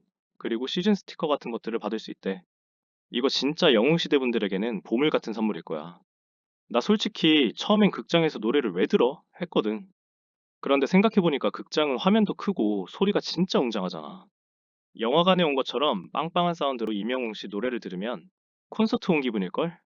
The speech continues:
뮤직비디오도 최초로 공개한다고 하니까 이건 진짜 꼭 가야 하는 거야.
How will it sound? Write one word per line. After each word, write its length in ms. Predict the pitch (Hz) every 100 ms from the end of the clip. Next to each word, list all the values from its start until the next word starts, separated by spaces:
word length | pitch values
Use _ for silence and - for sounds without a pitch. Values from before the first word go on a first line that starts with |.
| _ _ _ _ _ -
뮤직비디오도 640 | 120 180 - 165 147 117
최초로 380 | - 202 - 226
공개한다고 540 | 127 123 131 117 104
하니까 480 | 95 85 123 123 80
이건 300 | - 127 175
진짜 260 | - 135 143
꼭 160 | 185 -
가야 300 | - 131 196
하는 180 | 165 117
거야. 320 | 90 92